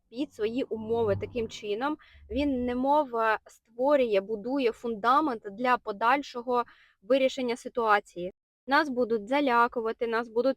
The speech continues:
принижувати, з нас будуть знущатися, надалі нас будуть обстрілювати, доводити до ручки,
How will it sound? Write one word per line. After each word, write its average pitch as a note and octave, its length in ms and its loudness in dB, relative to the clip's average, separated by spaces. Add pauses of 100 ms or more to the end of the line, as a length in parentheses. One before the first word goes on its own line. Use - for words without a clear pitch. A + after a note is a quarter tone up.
принижувати, B3 880 -2
з G#3+ 40 -12
нас A3 240 -2
будуть C4 340 -8
знущатися, C4+ 960 -2
надалі G#3+ 460 -2
нас B3 220 -6
будуть B3 340 -4
обстрілювати, A3+ 920 -4
доводити A3 580 -2
до C4 380 4
ручки, B3 640 -4